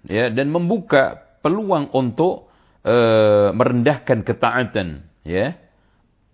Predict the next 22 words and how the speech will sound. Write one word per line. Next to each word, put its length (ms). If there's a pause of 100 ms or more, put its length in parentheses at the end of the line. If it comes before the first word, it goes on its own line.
(680)
Dan 160
juga 320
di 140
sana 500 (580)
ada 240
lagi, 600
eh, 500
apa 300
namanya, 720 (160)
orang 400
untuk 560
disuruh 480
menjauhi 800
berbagai 400
macam, 560 (560)
eh, 300
keahlian, 800
keterampilan, 880
keduniaan, 1040
bahkan 560
meninggalkan 920
kita 560